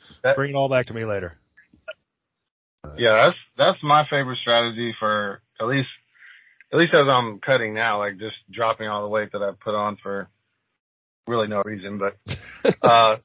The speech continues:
Speaker 1: <laughs> it's just two meals, like, two meals a day, both high protein, but one kinda lower in carbs and then one usually higher in carbs. Typically after I go train, like, do some jujitsu stuff,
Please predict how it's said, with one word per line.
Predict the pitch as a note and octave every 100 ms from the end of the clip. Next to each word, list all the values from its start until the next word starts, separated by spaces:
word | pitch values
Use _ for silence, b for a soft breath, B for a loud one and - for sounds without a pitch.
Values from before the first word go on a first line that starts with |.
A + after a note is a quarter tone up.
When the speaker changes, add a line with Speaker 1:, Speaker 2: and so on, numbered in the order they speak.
| _ _
Speaker 1:
<laughs> | _ _ C#3
it's | C#3 C3+ - C3 A3+
just | D3 -
two | G3+ -
meals, | C#3+ - C3+
like, | B2+ B2 - _
two | D#3+
meals | D3+ D3 C3
a |
day, | B2 B2+
both | G#2+ B2+ C3+
high | C3+ A#2+
protein, | A#2 B2 A#2+ A2+ A2 G#2+
but | G#2+ G2+ - _ _ _ _ _ _ _
one | - B2+ B2 A#2+
kinda | B2 A#2
lower | A2+ A#2+ A#2+
in | A2+
carbs | - A#2 A2+ G#2 G#2
and | G#2
then |
one | G2+ G#2+ G#2+ G#2
usually | G#2 G#2 G2 G#2
higher | A#2 A2 G2
in | -
carbs. | G2 G2 - _ _ _ _ -
Typically | D#3+ C#3 B2 A2+
after | A2+ A2+ A2 G#2+
I | G#2 G#2 F2+ _ -
go | G#2+ G#2+ F#2+
train, | A#2 A2+ G#2+ G#2+ b b b b _ _ _ -
like, | G#2 G2+ F#2+
do | A2+ -
some | G#2+
jujitsu | G2+ G2+ B2 A2+ G2+
stuff, | G#2+